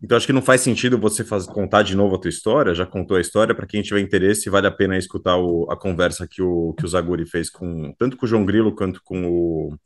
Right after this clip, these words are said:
com o Leta. É, mas eu acho que pode ser interessante, como uma forma de você se apresentar e as pessoas entenderem um pouco mais do teu perfil, antes da gente cair no assunto do,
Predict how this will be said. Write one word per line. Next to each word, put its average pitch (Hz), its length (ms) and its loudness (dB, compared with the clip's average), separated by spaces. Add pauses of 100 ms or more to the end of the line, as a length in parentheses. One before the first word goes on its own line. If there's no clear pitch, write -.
(720)
com 87 440 -2
o 85 40 2
Leta. 110 440 2 (1300)
É, 107 300 0
mas 147 340 6
eu 147 640 6
acho 160 280 4
que - 120 -10
pode 165 220 0
ser - 140 0
interessante, 107 1000 2 (540)
como 113 180 0
uma 107 140 4
forma 110 300 4
de 98 80 -2
você 95 240 -4
se 113 100 0
apresentar 95 720 4
e 98 100 4
as 90 160 2
pessoas 101 240 -4
entenderem 107 340 0
um 104 80 -2
pouco 107 220 -6
mais 95 220 2
do 92 60 -6
teu 92 200 0
perfil, 104 500 2
antes 110 140 0
da 110 80 -2
gente 107 240 -4
cair 101 180 2
no 98 120 0
assunto 95 400 -4
do, 85 420 -2